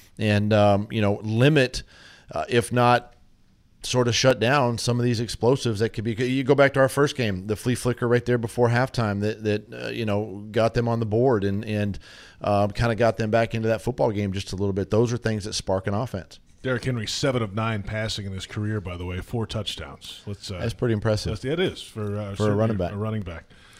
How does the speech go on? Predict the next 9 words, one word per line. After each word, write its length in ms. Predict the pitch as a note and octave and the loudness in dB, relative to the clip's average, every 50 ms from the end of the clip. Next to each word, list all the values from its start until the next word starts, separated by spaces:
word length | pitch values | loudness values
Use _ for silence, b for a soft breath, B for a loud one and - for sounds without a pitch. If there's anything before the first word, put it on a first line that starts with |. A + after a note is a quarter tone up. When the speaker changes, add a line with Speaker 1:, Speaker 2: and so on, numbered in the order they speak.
| B B B B B | B B B B B
Speaker 2:
Uh, 180 | B D3+ D3 D3+ | B 0 0 0
Coach, 460 | D3 - - F3+ G3+ G3 - - - | 0 2 2 2 2 2 -2 -6 -10
final 400 | - - - D#3 F3 F#3 F3 D3+ | -12 -6 0 2 2 4 4 2
thought 240 | - D#3+ E3 F3+ D3+ | 4 4 4 4 4
here. 260 | D3 D#3 D3 D3 - - - _ _ - | 2 0 0 -2 -6 -10 -14 _ _ -12
You 80 | - E3 | -6 -2
know, 180 | D#3 D3+ D3+ C#3+ C#3+ A#2 - - - - | -2 -2 -2 -6 -12 -20 -20 -12 -4 0
the 100 | D#3 D#3 | 2 4
result 540 | D#3 D#3 D3 A#2+ A2+ D#3 F3 F#3+ F#3+ - | 6 4 4 4 4 4 4 4 2 -2